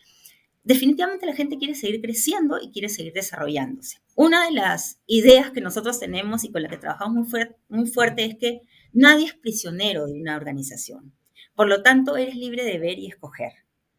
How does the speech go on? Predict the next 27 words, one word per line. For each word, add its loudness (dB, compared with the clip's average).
Pero 0
para 2
que -10
te -16
quedes -2
conmigo, -4
yo -8
voy -8
a -4
tener -8
que -2
esforzarme 0
como -8
empresa -8
en -4
tener -8
un -10
clima -4
muy 8
bueno -2
para -4
que -10
tú -12
te -12
sientas -12
a -12
gusto, -6